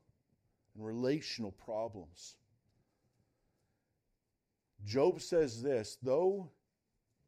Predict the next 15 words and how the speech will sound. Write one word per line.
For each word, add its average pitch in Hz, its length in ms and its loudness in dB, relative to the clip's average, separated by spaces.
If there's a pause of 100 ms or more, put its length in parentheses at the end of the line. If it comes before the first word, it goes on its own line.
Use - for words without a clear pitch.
(280)
he - 340 -8
slay 131 560 -2
me, 90 420 -10 (1600)
yet 135 560 -2 (1300)
will 120 320 0
I 110 100 0
trust - 460 -10
in 87 140 -10
him." 82 220 -16 (2750)
Here's 220 260 -4
the 202 120 2
extent 170 600 -2
of 123 120 -2
God's 135 360 -2
tru-, - 480 -6